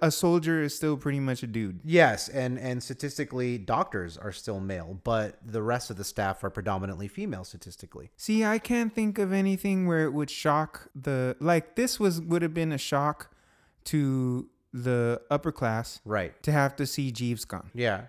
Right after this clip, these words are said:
Speaker 1: Like, to see, to see Fifi in Jeeves's uniform.
Speaker 2: I got one for you. You know, you would shock, you would see it in today's shock?
Speaker 1: What's that?
Speaker 2: Or how you would shock today's folks, I think, to some degree. I'm not even saying, like, crazy shock.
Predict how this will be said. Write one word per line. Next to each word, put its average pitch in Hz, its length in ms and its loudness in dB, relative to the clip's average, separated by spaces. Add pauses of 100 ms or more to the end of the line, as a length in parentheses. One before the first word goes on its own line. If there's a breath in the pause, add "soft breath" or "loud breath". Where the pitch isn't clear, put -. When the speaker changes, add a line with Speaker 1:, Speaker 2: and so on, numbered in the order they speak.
Speaker 1:
Like, 139 380 -2
to 156 120 -2
see, 170 600 0
to 156 140 -6
see 170 340 -2
Fifi 185 680 -4 (100)
in 143 320 0
Jeeves's 147 720 -4
uniform. 131 720 -2 (120)
Speaker 2:
I 147 80 -2
got 113 200 2
one 98 120 -2
for 107 220 -2
you. 107 120 -2
You 123 80 0
know, 147 140 0
you 143 160 -4
would 147 160 -6
shock, - 300 -4 (200)
you 117 380 -6
would 123 180 -6
see 135 200 -6
it 104 60 -6
in 123 60 -8
today's 123 300 -6
shock? 143 300 -6
Speaker 1:
What's 117 160 -4
that? 104 220 -6 (100)
Speaker 2:
Or 110 420 0 (160)
how 135 220 0
you 143 160 2
would 131 100 -2
shock 127 320 4
today's 120 300 -2
folks, 98 300 -4
I 110 60 -2
think, 123 280 -6
to 110 100 -10
some 120 300 0
degree. 92 280 -4
I'm 90 140 -6
not 113 220 -2
even 95 200 -4
saying, 92 280 -6
like, 82 160 -10
crazy 85 360 -10
shock. 69 320 -16